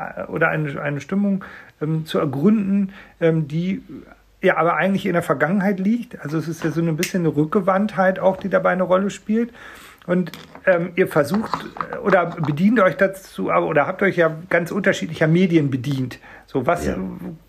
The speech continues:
Speaker 1: vielleicht kannst du dazu noch ein bisschen was erzählen. Was kommt da alles zusammen? Weil um diese, diese Philosophie richtig leben zu können, äh, da habt ihr euch das ja nicht einfach gemacht. Ihr habt einfach, die, ihr habt diese Nachlässe gesammelt, aber ja noch viel, viel mehr unternommen,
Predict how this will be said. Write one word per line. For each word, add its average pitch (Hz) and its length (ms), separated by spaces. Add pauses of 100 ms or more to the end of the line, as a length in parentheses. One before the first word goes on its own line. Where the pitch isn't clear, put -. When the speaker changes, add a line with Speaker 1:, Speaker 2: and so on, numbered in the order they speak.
(120)
Speaker 1:
vielleicht 160 360
kannst 185 220
du 180 40
dazu 185 300
noch 170 100
ein 170 80
bisschen 170 240
was 170 140
erzählen. 165 340
Was - 160
kommt 196 200
da 185 60
alles 170 280
zusammen? 139 500 (340)
Weil 151 180
um 190 180
diese, 180 380
diese 170 540
Philosophie 175 640
richtig 190 340
leben 208 320
zu 202 160
können, 196 320 (360)
äh, - 100
da 156 220
habt 147 160
ihr 190 80
euch - 80
das 175 160
ja 175 80
nicht 170 180
einfach 160 340
gemacht. - 360
Ihr 151 100
habt 156 180
einfach, 147 340
die, - 200
ihr 156 80
habt 151 140
diese 139 160
Nachlässe 175 440
gesammelt, 175 460 (280)
aber 160 160
ja 160 160
noch 165 160
viel, 185 180
viel 175 180
mehr 170 320
unternommen, 151 680